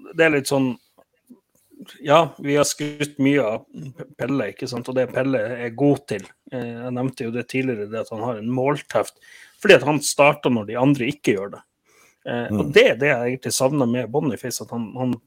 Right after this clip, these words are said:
Speaker 1: putter en litt sånn enkle og er på returer, og egentlig sånn som Pelle er. Eh, Boniface kan gjøre det spektakulære og pr-, prøve å drible, og har det et par i dag som er nesten,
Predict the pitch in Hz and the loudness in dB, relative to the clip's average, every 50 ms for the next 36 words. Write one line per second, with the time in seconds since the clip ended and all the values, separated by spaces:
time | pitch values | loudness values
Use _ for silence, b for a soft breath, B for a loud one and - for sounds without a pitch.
0 | - - _ _ _ _ - 139 139 139 - - - 120 107 110 113 123 123 - | -18 -20 _ _ _ _ -2 -2 -2 -2 0 0 0 0 0 -2 -6 -8 -8 -6
1 | - 117 107 110 110 127 139 139 - - - - 120 110 107 101 101 107 - B | -6 -6 -6 -4 -2 -2 -2 -2 -4 -8 -8 -6 -4 -4 -4 -6 -8 -10 -12 B
2 | B B B B B 160 135 127 - - 139 120 131 143 147 143 - - 123 110 | B B B B B 2 2 2 2 2 0 2 4 4 4 2 0 -2 -4 -4
3 | 98 104 104 113 123 127 139 143 110 - - 147 139 135 127 139 131 139 127 - | -4 -6 -6 -6 -8 -10 -12 -14 -14 -12 -4 -2 0 0 0 0 0 -2 -2 0
4 | - 151 143 147 - 117 104 110 - - - - - - _ _ - - - 139 | 2 2 2 2 0 -2 -2 -4 -10 -14 -16 -16 -16 -16 _ _ -16 -2 0 2
5 | 156 190 190 131 95 107 131 151 - - - b b b b b b b b b | 2 4 2 2 2 2 2 0 0 -2 -8 b b b b b b b b b
6 | _ - 135 135 135 135 131 131 135 139 - - - 139 160 190 170 - 135 123 | _ -4 -2 0 2 2 0 -2 -2 -6 -8 -6 -2 0 2 2 2 2 0 -2
7 | - - 127 120 139 147 135 113 104 104 - - - 127 - - - 110 - - | -2 -2 -2 0 0 0 0 -2 -6 -6 -8 -10 -10 -10 -10 -8 -10 -10 -8 -6
8 | 123 120 135 151 160 151 123 110 107 101 - _ - - - - 143 131 131 127 | -4 -2 -2 -2 -2 -2 -2 -4 -6 -8 -10 _ -16 -18 -8 -4 -2 0 0 0
9 | 123 110 104 123 135 151 151 147 139 113 101 101 113 127 131 139 131 120 104 - | -2 -4 -4 -4 -6 -4 -2 -2 -2 -2 -2 -4 -2 0 2 2 0 0 -6 -10
10 | - - 151 151 120 101 98 120 135 131 110 101 - 113 110 110 113 110 107 b | -6 -4 -4 -4 -4 -4 -6 -4 -4 -4 -4 -6 -10 -12 -12 -12 -12 -12 -14 b
11 | b b b b b b b b _ - 131 - 143 - - - - - - - | b b b b b b b b _ -4 -2 -2 -2 -2 -4 -4 -4 -4 -6 -4
12 | - 139 139 135 110 | -4 -4 -4 -4 -4